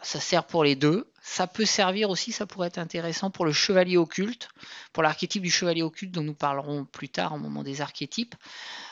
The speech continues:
Euh, car avec armure de mage, euh, un guerrier qui aurait une dextérité de vingt, en fait, finalement, aurait une classe d'armure de dix-huit,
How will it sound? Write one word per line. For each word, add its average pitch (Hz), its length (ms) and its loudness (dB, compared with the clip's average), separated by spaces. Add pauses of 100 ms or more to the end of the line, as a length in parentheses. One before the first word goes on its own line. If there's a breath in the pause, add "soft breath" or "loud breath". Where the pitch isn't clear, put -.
(200 loud breath)
Euh, 156 340 8
car 165 300 8
avec 160 300 6
armure 165 460 0
de 151 140 4
mage, 220 580 2 (200)
euh, 143 600 -4 (200)
un 156 200 0
guerrier 151 680 2
qui - 240 -4
aurait 147 240 0
une 147 80 -2
dextérité 143 680 -4
de 139 100 0
vingt, 143 360 8
en 151 80 -4
fait, - 200 -6
finalement, 143 380 0
aurait 147 160 -2
une 135 80 -4
classe 139 280 -4
d'armure 143 440 2
de 131 120 2
dix-huit, 127 580 -4